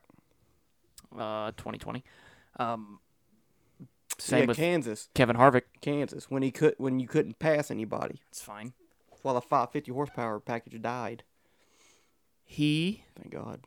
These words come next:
Speaker 1: is one of the best race car drivers in the world.
Speaker 2: He's a hack.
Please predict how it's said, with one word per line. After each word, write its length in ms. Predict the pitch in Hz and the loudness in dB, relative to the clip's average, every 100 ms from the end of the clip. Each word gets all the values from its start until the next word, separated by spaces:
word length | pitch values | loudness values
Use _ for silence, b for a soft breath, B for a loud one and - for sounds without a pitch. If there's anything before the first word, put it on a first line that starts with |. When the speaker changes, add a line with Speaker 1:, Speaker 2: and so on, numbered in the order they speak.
| _ _ - | _ _ -10
Speaker 1:
is 160 | 123 120 | -8 -2
one 140 | 120 | 0
of 40 | |
the 40 | 110 | 0
best 260 | 117 123 | 0 0
race 160 | 120 117 | 0 0
car 160 | 123 113 | 0 2
drivers 540 | 113 110 107 107 - - - | 2 2 0 -4 -10 -12 -4
in 100 | 120 | -2
the 60 | 104 | 0
world. 360 | 95 82 - - _ _ - | -2 -6 -8 -20 _ _ -6
Speaker 2:
He's 160 | 120 | -4
a 60 | 123 | -4
hack. 300 | 135 104 | -2 -2